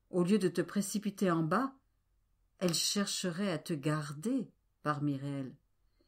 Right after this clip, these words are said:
Parce qu'au nombre de tous les prodiges que contient ma volonté, se trouve le pouvoir de représenter toutes nos œuvres dans l'âme et de centraliser en elle tous ses actes.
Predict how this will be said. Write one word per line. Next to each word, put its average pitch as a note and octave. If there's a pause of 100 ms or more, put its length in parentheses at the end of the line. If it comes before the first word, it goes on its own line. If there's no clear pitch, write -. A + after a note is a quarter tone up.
(500)
Parce -
qu'au C#4
nombre A3
de D3
tous G#3
les C4+
prodiges G3+ (480)
que -
contient F#3
ma D#3
volonté, D3 (920)
se -
trouve A#3
le F#3+
pouvoir E3+ (760)
de E3+
représenter G#3
toutes -
nos F#3+
œuvres D3
dans D3
l'âme F#3 (760)
et F3+
de F3+
centraliser G#3+
en F3+
elle D3+ (760)
tous -
ses D3+
actes. -